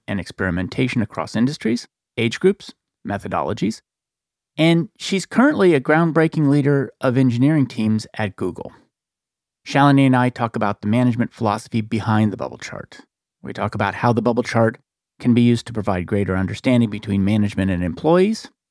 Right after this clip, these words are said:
how this understanding can help leaders create a safe place for employees to leave their comfort zones and grow, and how it helps grow teams in which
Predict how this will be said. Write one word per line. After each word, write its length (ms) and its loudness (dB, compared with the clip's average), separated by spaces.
how 160 2
this 180 0
understanding 480 0
can 140 0
help 260 -2
leaders 340 0
create 260 -2
a 40 -6
safe 440 -4
place 360 -2
for 180 -2
employees 840 -4
to 100 -6
leave 220 2
their 140 2
comfort 420 -6
zones 320 -6
and 160 -6
grow, 500 -2
and 160 -2
how 240 2
it 100 -8
helps 260 -4
grow 280 2
teams 380 0
in 80 0
which 200 -2